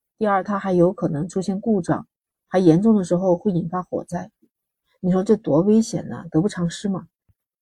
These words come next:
再回到之前那个博主说他们家用电接近四千块钱，有很多网友质疑他这个价格啊。其实实际上每个公司我看了，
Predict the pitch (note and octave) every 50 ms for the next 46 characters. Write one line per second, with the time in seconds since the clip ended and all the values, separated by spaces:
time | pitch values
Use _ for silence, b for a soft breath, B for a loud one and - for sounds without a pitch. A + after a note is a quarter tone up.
0 | _ _ _ _ _ _ - G#3+ F#3 F3+ F3 E3+ G3+ F#3+ F#3+ G3+ F#3+ - - E3+
1 | E3+ F#3+ G3 F#3+ F#3 F3 - F3+ F3+ E3+ F#3 F#3+ E3 F3+ F3 F3 F3+ F#3 F3 F3+
2 | F3+ F3+ F3 F3+ E3+ F3 F#3+ G3 F3+ F3+ F3 F3+ E3+ E3+ E3+ - F#3 F#3+ F#3+ F#3
3 | F3 - - A3 F#3 - F3+ F3 E3+ E3+ F3 E3+ - - - D#3+ - _ _ _
4 | _ _ _ _ _ _ _ _ - F#3+ G3+ G#3 F#3+ G3+ G#3+ G#3 G3 G#3+ G#3+ F#3+
5 | F3 E3 - A#3 A3 G3 F#3+ - F#3+ F3+ F#3 F#3 F#3 F3 - G3+ F3+ F3 F3 D3+
6 | D3 - - b b b b b b _ - G#3 A3 A#3 A3+ A#3 G3+ G#3 A3+ A#3
7 | A#3 - G3+ F3+ E3+ - _ _ _ _ - F3 F3 D#3+ D3 D3 D#3+ G#3+ G#3+ G#3
8 | - G3+ G#3 G#3 - - - G3 G3 G3+ - - E3 E3 - G#3 G#3 F#3+ F3+ D#3+
9 | D3 -